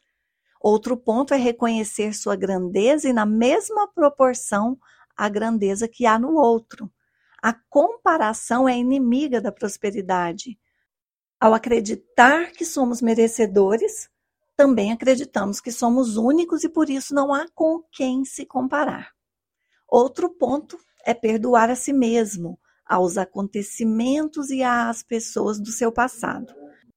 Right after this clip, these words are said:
Deixar para trás o que não pode ser mudado e liberar-se para novas experiências.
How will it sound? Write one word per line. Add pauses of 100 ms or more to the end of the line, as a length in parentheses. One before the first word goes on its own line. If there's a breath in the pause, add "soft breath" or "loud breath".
(240)
Deixar
para
trás
o
que
não
pode
ser
mudado
e
liberar-se
para
novas
experiências.